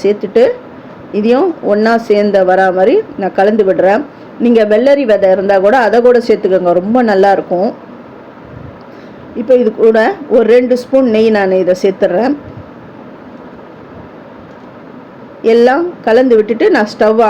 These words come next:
ஆஃப் பண்ணிடணும், அவ்வளவுதான். சூப்பரான காஷி அல்வா ரெடி ஆயிடுது. இது சாப்பிட்றதுக்கு அவ்வளோ டேஸ்டா இருக்கும். இது நீங்க இதை உங்க வீட்ல செஞ்சு பார்த்துட்டு எனக்கு எப்படி இருக்கு, வந்தது அப்படின்னு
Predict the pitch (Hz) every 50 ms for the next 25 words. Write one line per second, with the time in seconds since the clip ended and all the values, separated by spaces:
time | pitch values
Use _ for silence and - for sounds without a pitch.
0 | 202 202 214 214 - 220 196 185 180 175 175 170 170 147 175 196 208 214 208 202
1 | 190 233 403 - - - - - - - - - - - - - - - - -
2 | - - - - - - - - - - - - - 262 247 240 - - 247 240
3 | 226 220 226 233 226 233 - - 202 - - 233 208 190 180 185 226 302 302 233
4 | 190 190 208 214 208 190 180 170 175 147 170 185 240 269 - - - - - -
5 | - - - - - - - - - - - - - - - - - - - -
6 | - - - - - - - - - - - - 202 214 190 190 - - 208 208
7 | 233 240 247 - 240 233 214 208 220 - 277 262 220 202 190 185 185 190 220 254
8 | 254 240 240 - 247 240 247 - - 262 254 233 196 196 - 180 170 160 151 156
9 | 156 180 220 226 - - - - - - - - - - - - - - - -
10 | - - - - - 226 240 247 233 226 214 214 208 202 196 190 190 208 262 285
11 | 285 269 220 208 - 202 190 202 214 240 - 196 180 - - 170 - 185 185 208
12 | 254 339 - - - - - - - - - - - - 196 208 202 190 202 202
13 | 214 208 - - 302 311 269 226 214 - 208 185 175 196 214 214 220 226 233 214
14 | 302 208 208 202 185 196 196 226